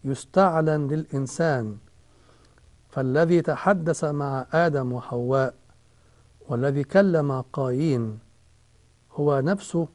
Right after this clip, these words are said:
الذي تكلم مع جيل الطوفان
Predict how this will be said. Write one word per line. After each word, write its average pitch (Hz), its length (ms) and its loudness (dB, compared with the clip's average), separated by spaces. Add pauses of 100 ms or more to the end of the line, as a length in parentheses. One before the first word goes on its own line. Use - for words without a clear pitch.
(360)
الذي 147 380 -2
تكلم 147 760 -2 (400)
مع 131 280 -2
جيل 143 340 -2
الطوفان 127 840 -4